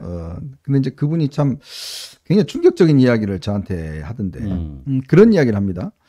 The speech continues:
Speaker 1: 자, 우리가 김대중, 노무현, 그다음에 김근태
Speaker 2: 네.
Speaker 1: 이런 분들 같은 경우는 그나마 존경할 이유도 있었다.
Speaker 2: 음, 음.
Speaker 1: 왜냐하면 인간적으로나 그분들이 살아온 인생 역정이나
Speaker 2: 네.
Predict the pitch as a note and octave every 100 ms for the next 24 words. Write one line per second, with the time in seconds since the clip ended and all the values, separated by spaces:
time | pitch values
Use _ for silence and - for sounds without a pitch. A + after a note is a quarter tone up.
0 | - - - _ _ - - - - C#3
1 | G3 F3 - C3 C#3+ D3+ D#3 D3+ F3+ F#3
2 | F#3 A2+ A#2+ C3+ C#3+ C#3+ C#3+ D3 D3+ D3
3 | - A2 A#2 G#2+ A#2+ A#2+ B2+ C3+ C3+ C#2
4 | D2 A2 G#2 D#2 B1+ C3 D#3 A#3 A#3+ F#3+
5 | D#3 B2 - A#2+ G#2 F#2+ F#2+ A#2 D#2+ D#2
6 | _ _ - - - A#2 C3+ A3+ F3 -
7 | C3+ A3 G#3+ E3+ C3+ C#3+ C#3 C#3 B2 A#2
8 | D#3+ G3 A#2 F2+ F2 - A#2+ A#2 G#2+ G#2
9 | G#2 G2 C3+ D3 C#3+ B2+ C3 D3+ D#3 C#3+
10 | C3+ B2 B2 A#2+ B2 C3+ _ _ - C3+
11 | C3 B2 - D3+ C#3+ B2 A2+ A2+ A2+ A#2
12 | B2+ C3 A2+ - C#3+ B2+ A#2 A2+ A2+ A2+
13 | F#2+